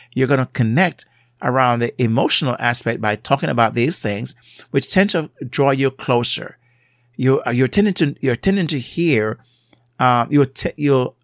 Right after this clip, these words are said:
tend to hear or talk about things that you've kept at, you know, maybe at arm's length from your spouse. By doing this, it can begin to lead, and that's why it's so underrated and it may counterintuitive,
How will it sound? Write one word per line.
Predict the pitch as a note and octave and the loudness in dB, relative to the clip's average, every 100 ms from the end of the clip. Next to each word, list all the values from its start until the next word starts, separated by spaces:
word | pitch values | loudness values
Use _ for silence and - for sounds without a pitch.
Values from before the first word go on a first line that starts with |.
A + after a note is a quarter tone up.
| _ _ | _ _
tend | - F3 F3+ - | 0 2 2 -4
to | C#3+ | -8
hear | - A#3+ G#3 B2 A#2 B2 _ _ | -6 -4 0 2 0 -4 _ _
or | B2+ A#2+ | -2 0
talk | E3 F3 | 0 0
about | D3 C3+ C3 | 2 0 0
things | C#3 A#2 A2+ - - - _ - | -2 -2 -2 -6 -10 -20 _ -12
that | C3 B2 A#2+ - | 0 2 2 0
you've | C3 B2 - | -2 -2 0
kept | E3+ - - | -2 -2 0
at, | A#2+ - - - | 0 -2 -12 -2
you | B2 | 0
know, | A2+ A2 G#2+ _ _ _ C3 | 0 -2 -6 _ _ _ -6
maybe | A#2+ | -2
at | A#2 - _ | -4 -6 _
arm's | C3 C3 B2+ - | -2 0 0 -2
length | B2 E3+ C3 A#2 | 0 0 0 -4
from | B2+ | -4
your | A2 A2+ | -2 -4
spouse. | - A#2+ G#2+ - - _ _ _ _ A#2+ | -4 -4 -4 -8 -12 _ _ _ _ -2
By | A#2+ | -2
doing | A#2+ F#3+ A#3+ A3 | 2 4 4 2
this, | B2 A2+ - _ _ - | 0 0 -2 _ _ -6
it | A#2+ | -2
can | C3+ B2 | 0 0
begin | A#2+ C3+ B2+ | 0 0 0
to | B2 | 0
lead, | A#2+ B2 A2 - _ _ | 2 2 0 -4 _ _
and | B2 | -4
that's | D3 E3+ | 0 0
why | C3 | 0
it's | C3 - | 0 0
so | D3 D#3+ - | 2 2 2
underrated | C3+ C#3+ C3+ B2+ B2 B2+ - | 2 2 2 2 4 2 0
and | A#2 A#2 | -2 0
it | |
may | A#2 | 0
counterintuitive, | A2+ - B2 C3+ - B2+ - G#3 C3+ A#2+ | -2 0 0 0 -2 -4 0 2 2 2